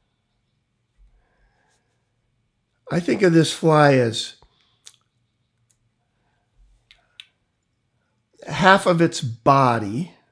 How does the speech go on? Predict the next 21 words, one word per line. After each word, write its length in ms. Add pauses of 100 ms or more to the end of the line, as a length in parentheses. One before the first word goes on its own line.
(120)
the, 140 (140)
the 100
back 380
half 340
is 160
body, 720 (960)
then 680 (840)
the 100
front 320
half 360
is, 320
half 640 (100)
of 300
it 480 (440)
is 200
thorax, 760
and 220
then 200
the 120
rest 460
is 320